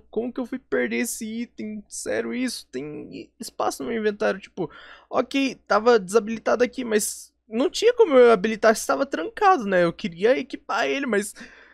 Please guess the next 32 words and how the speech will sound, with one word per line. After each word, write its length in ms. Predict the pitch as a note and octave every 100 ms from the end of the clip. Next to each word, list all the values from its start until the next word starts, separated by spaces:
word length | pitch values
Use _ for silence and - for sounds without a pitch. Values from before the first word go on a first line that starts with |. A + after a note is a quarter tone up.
| _ -
é, 160 | A#4
eu 60 | A4
só 120 | -
perdi 400 | G#4 A4 G4+ F#4
ele 240 | F#4 F#4+ F4
agora, 400 | A#3+ B3+ B3+ A3+
né? 180 | G#3+ G#3
Não 200 | G#3+ A3
teve 260 | G#3+ A3
como 260 | - A3 G#3+
pegar 380 | - A3+ A3 A3
realmente. 760 | G#3 G3 F#3+ G3 G#3 - -
Aí 280 | C#3 D3 F#3
é 40 |
triste, 460 | - G#4+ F4 G#3 -
na 100 | D3
moral, 420 | E3+ - F3+ D3+
aí 120 | C3
é 60 | E3
triste 420 | - G3+ G3 -
demais, 460 | F#3 D4+ D#3+ D#3+ E3
mas 180 | E3+ -
beleza, 420 | - A#3+ A3+ D#3+
né? 120 | D#3+
Vamos 200 | E3+ G#3
continuar 320 | A3+ A3 G#3+
girando 280 | G3+ G3+ G3+
aqui. 260 | G3 A3 - - - - - -
É, 180 | B3 B3+
fazer 280 | - G3 F#3+
o 60 |
quê? 180 | -